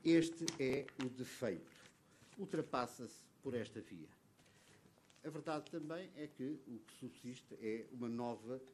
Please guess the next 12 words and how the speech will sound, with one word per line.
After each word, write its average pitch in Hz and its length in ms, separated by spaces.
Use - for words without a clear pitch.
discussão 127 920
entre 127 520
o 131 100
que - 100
seja 120 580
o 135 120
velho 123 320
paternalismo 127 1000
e 139 100
uma 127 160
nova 117 320
autonomia. 113 680